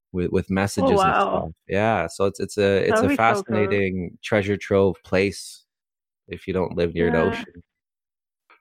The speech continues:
Speaker 2: Yeah, so, so to, to come back to the whole, was it a good idea to come back here during this pandemic? One hundred percent. It is the perfect place for right now to kind of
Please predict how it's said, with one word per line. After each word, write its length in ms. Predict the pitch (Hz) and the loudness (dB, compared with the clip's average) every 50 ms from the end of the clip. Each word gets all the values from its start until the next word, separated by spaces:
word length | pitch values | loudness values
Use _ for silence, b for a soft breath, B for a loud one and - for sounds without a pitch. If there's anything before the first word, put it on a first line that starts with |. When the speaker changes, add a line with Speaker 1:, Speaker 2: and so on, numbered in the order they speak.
| _ _ _ _ - | _ _ _ _ -4
Speaker 2:
Yeah, 300 | 233 233 233 233 220 208 226 - | -2 0 2 2 2 0 0 2
so, 380 | - 233 220 220 214 214 - - - _ 202 - - 220 - | 2 4 4 4 4 2 2 -2 -6 _ -18 -12 -12 -8 -2
so 360 | - 226 214 208 208 202 202 196 - - | 2 2 4 4 4 4 2 2 0 0
to, 300 | 220 208 196 190 180 180 - - - | 2 2 2 2 0 -4 -8 -2 -2
to 100 | 226 196 | -2 0
come 260 | - - 220 214 208 | 2 2 2 4 4
back 300 | 190 175 175 180 196 - | 4 4 4 2 2 0
to 100 | - 214 | 0 0
the 100 | 180 190 | 0 2
whole, 300 | 180 190 180 180 180 170 | 2 4 4 4 4 4
was 160 | 180 190 190 | 2 2 2
it 140 | 196 202 190 | 2 2 2
a 40 | 185 | 2
good 220 | 175 196 190 185 | 2 2 4 4
idea 440 | 185 180 175 175 175 175 180 175 180 - - | 4 4 2 2 2 2 2 0 0 -2 -2
to 100 | 202 180 | -4 -4
come 240 | - - 202 190 185 | -2 -4 -4 -2 0
back 260 | 180 165 - 190 - - | 2 2 2 0 0 0
here 220 | 233 208 202 202 | 2 2 2 2
during 240 | 190 196 190 190 190 | 2 0 0 0 -2
this 100 | 185 190 - - | -4 -6 -6 -4
pandemic? 580 | - 190 185 185 175 170 175 180 185 190 - | -4 -4 -2 0 0 0 0 -2 -4 -6 -6
One 140 | - 185 180 | -6 -6 -4
hundred 300 | 185 196 180 175 180 175 | -2 -2 -2 -2 -2 -2
percent. 500 | 185 185 190 - - 175 180 180 202 214 - - B B B B B B B - 190 | -2 -4 -4 -4 -4 -4 -2 -4 -4 -6 -8 -12 B B B B B B B -4 0
It 140 | 190 196 | 2 2
is 220 | 190 185 185 185 185 - | 2 4 2 0 0 -2
the 80 | 196 185 | -4 -4
perfect 440 | - - 185 180 - 180 170 - | 0 0 0 2 0 -2 -4 -2
place 240 | - 185 170 170 175 - - - | -2 0 0 0 -2 -4 -4 -2
for 120 | 196 180 | 0 2
right 220 | 175 175 165 160 | 2 2 2 0
now 260 | 170 175 170 170 165 180 - - | 0 0 0 0 0 -2 -4 -4
to 360 | - 175 170 170 170 170 175 - - | -4 -2 -2 -2 -2 -4 -6 -8 -8
kind 180 | - 202 170 170 | -6 -4 -4 -4
of 80 | 165 | -4